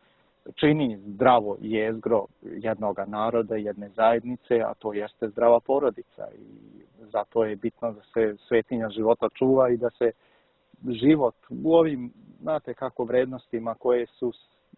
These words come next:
devalvirale i koje jednostavno sve manje izgleda, postaju bitne, a, nekima. U tome želimo da se na jedan miran i dostojanstven način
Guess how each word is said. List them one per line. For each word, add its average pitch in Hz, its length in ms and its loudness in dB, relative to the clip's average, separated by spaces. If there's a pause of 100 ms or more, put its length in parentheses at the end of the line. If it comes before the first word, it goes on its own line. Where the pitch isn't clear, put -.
devalvirale 120 1120 2
i 110 180 -6
koje 117 420 2
jednostavno 117 720 -2 (120)
sve 131 140 -2
manje 123 340 -2 (600)
izgleda, 139 520 4 (640)
postaju 117 540 0 (160)
bitne, 110 420 -4 (260)
a, 98 420 -10
nekima. 127 680 2 (1500)
U 117 60 0
tome 127 460 6 (160)
želimo 123 420 2
da 113 160 2
se 117 300 0 (220)
na 123 240 -2
jedan 120 380 0
miran 117 400 -8
i 110 60 -20
dostojanstven 107 640 -12
način 101 420 -14